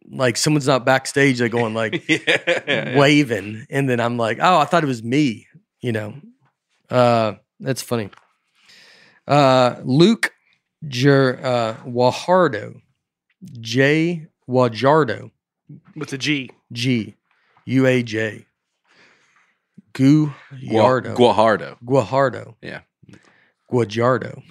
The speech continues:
Speaker 1: Luke Guajardo. I think that's how you should go by. I think everybody, everybody would come up to you and go, uh, Luke, they go, "Guajardo?" You go, "No, Guajardo." You go,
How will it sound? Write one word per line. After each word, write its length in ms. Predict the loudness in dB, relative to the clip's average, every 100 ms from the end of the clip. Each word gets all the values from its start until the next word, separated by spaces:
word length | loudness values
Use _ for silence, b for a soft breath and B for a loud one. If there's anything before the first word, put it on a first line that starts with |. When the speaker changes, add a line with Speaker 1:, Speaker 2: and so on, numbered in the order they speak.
| b b
Speaker 1:
Luke 280 | -6 0 0
Guajardo. 680 | 0 -4 0 -2 -2 -6 -8 -4
I 60 |
think 160 | -2 -2
that's 120 | -4
how 60 | -4
you 100 | -4
should 200 | -6 -2
go 180 | 0 0
by. 260 | 0 -2 -2 _ _ b b b b b b b b b b -2
I 120 | 2
think 180 | 2 4
everybody, 420 | 4 4 2 2
everybody 380 | 2 2 4 4
would 140 | 6 6
come 140 | 6
up 120 | 4
to 40 | 0
you 60 |
and 60 | 0
go, 220 | 4 4
uh, 560 | 4 2 4 0 -2 -8
Luke, 380 | 2 4 4 2
they 100 | -2
go, 200 | 0 -2
"Guajardo?" 580 | 0 0 2 4 4 2
You 60 | 0
go, 120 | -2
"No, 180 | 0 0
Guajardo." 600 | 2 2 4 4 2 2
You 260 | 2 0 0
go, 460 | 2 2 0 -2